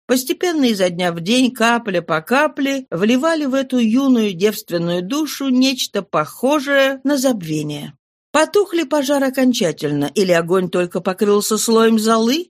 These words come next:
Как бы то ни было, но молодая девушка уже почти вовсе не чувствовала прежнего жгучего горя.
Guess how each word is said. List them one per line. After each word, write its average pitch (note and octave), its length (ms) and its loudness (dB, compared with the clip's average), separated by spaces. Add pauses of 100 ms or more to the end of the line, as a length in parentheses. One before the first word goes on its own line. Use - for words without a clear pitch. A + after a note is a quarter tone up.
(160)
Как E3 260 0
бы D#3+ 140 -4
то D#3+ 180 -2
ни G#3+ 160 2
было, E3+ 460 0
но D#4 160 2
молодая C#4+ 460 2
девушка C4 440 -2
уже A#3 220 0
почти A#3+ 400 -2
вовсе B3+ 480 -4
не A#3+ 160 2
чувствовала E3 640 -2
прежнего F3 500 0
жгучего F#3+ 480 0
горя. F#3 420 0